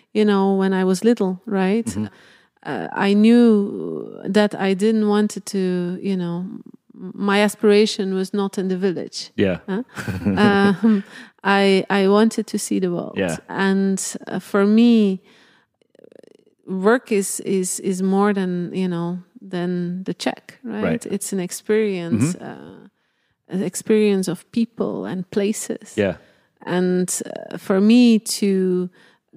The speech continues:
Speaker 1: go and live in America
Speaker 2: Mm-hmm.
Speaker 1: and in the States,
Speaker 2: Right.
Speaker 1: um,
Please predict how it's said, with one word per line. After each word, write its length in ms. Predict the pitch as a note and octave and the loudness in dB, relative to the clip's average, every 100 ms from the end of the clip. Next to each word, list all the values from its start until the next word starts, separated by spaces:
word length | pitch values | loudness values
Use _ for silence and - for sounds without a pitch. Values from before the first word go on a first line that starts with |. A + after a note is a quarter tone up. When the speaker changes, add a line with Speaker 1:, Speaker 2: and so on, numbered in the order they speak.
| E3+ | -4
Speaker 1:
go 460 | G3 A3 C4+ G3+ D#3+ | 2 4 4 2 0
and 320 | F3 F#3 F3+ | -4 0 2
live 280 | G#3+ D#4 A3+ | 4 4 2
in 140 | F#3+ F3+ | -2 0
America 640 | F#3 C#4 E4 - G3 G3 | 0 0 0 -4 -8 -6
Speaker 2:
Mm-hmm. 240 | G#2+ F#2+ B2+ - _ _ _ | -4 -2 -4 -8 _ _ _
Speaker 1:
and 180 | - G3 | -4 0
in 140 | G3 F#3+ | 2 0
the 80 | |
States, 540 | F3+ - C4 C4+ - - | -2 -2 0 -2 -6 -2
Speaker 2:
Right. 240 | F#3+ E2+ | 0 -2
Speaker 1:
um, 920 | - F3+ F3+ F3+ F3+ F3+ F3+ F3 D#3 | -4 -4 -2 -2 -2 -2 -4 -6 -8